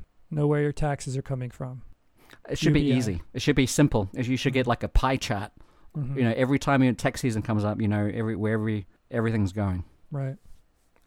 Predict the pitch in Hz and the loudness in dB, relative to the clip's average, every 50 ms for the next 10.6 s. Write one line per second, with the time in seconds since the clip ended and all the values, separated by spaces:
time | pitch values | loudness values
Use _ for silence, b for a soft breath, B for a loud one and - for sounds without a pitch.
0 | - 123 107 95 95 - - - - - 127 123 123 120 110 107 98 - 117 113 | -20 -16 -16 -16 2 2 2 2 4 4 2 2 2 2 -2 -4 -2 0 0 2
1 | 110 101 110 98 95 - - - 127 127 127 - - 123 113 113 - - 101 90 | 2 2 0 -2 -6 -4 -4 -2 0 0 0 0 0 2 2 2 2 0 -2 -2
2 | - - 110 101 98 92 87 - 95 92 92 90 95 95 90 110 123 117 - - | -4 -2 -2 -2 -2 -2 -4 -6 -4 -4 -4 -4 -6 -8 -6 -4 -4 -4 -4 -6
3 | 113 107 107 107 104 101 b b b b b b b b - 92 92 92 92 92 | -4 -4 -2 -2 -4 -4 b b b b b b b b -12 -10 -8 -8 -8 -8
4 | 90 92 - - 117 107 104 120 127 123 123 - - - - - - - 110 101 | -8 0 2 2 2 4 4 2 2 2 0 -4 -8 -8 -8 -8 -6 -4 -2 -2
5 | 117 120 - - - 127 117 117 117 113 - - - - b b b b b b | -2 -2 -2 -2 0 2 4 4 2 2 -2 -6 -10 -16 b b b b b b
6 | b b b - - 92 95 92 90 - - _ _ _ _ _ _ _ 117 107 | b b b -16 -14 -12 -12 -12 -12 -14 -16 _ _ _ _ _ _ _ -4 -4
7 | 110 - 156 175 202 185 160 175 180 175 143 135 123 - - - 135 123 123 143 | 2 6 6 8 8 8 6 6 4 4 2 0 -2 -4 -4 -4 -2 0 2 2
8 | 151 147 139 120 - - - 151 - - - 98 85 78 92 113 139 127 117 - | 2 2 2 0 0 2 2 4 4 2 0 -4 -4 -2 -2 -2 -2 -2 -4 -2
9 | 151 143 123 - - - - - 143 143 135 - - 143 135 131 127 120 107 - | -2 -2 -2 -4 -8 -8 -4 -2 -2 -2 -2 -2 -2 -2 0 2 0 0 0 0
10 | 123 131 120 - - 131 127 127 123 - - | 0 0 0 0 0 0 0 0 0 -4 -8